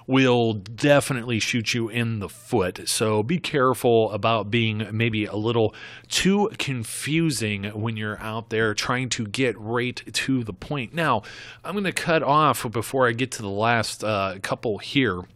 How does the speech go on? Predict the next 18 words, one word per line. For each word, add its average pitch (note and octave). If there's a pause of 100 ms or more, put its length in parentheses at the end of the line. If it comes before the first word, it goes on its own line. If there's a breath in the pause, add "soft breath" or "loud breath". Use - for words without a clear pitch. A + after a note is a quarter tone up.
(680)
because, A#2
uh, F#2+
complication A#2+
and G2
carelessness A#2+
are G#2
the G2+
next A2 (100)
two. F3+ (440 loud breath)
But D#3
when E3+
I'm D#3
talking C#4+
about C#3
getting C3
to -
the G2
point, -